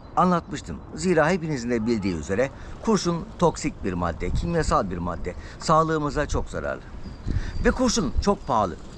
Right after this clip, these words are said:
Bu videodan sonra inanıyorum ki birçok demeyelim, bazı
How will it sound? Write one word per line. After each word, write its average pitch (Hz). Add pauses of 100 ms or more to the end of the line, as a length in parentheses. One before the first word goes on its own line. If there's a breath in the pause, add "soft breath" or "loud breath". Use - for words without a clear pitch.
(360 loud breath)
Bu 277
videodan 185
sonra 120 (380)
inanıyorum 226
ki 175 (140)
birçok 190 (760)
demeyelim, 147 (400)
bazı 185